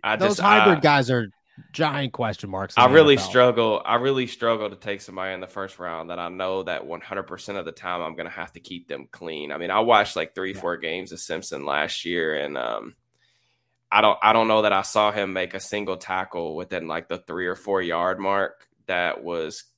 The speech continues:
Speaker 1: him getting off a block. I mean, it, it was just, you know,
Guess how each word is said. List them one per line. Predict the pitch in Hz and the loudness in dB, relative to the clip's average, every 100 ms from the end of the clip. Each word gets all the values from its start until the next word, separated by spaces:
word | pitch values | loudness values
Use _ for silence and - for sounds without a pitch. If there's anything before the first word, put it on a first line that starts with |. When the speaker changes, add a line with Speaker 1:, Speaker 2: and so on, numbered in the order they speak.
| _ | _
Speaker 1:
him | 98 90 | -8 -6
getting | 82 76 | -6 -6
off | 73 90 | -6 -8
a | 76 | -10
block. | 73 71 76 - - - | -6 -4 -4 -6 -16 -18
I | |
mean, | 78 80 | -12 -10
it, | - - | -10 -8
it | |
was | 80 71 | -8 -8
just, | - 67 - - - - - _ | -10 -10 -12 -14 -16 -20 -20 _
you | 82 | -10
know, | 67 | -10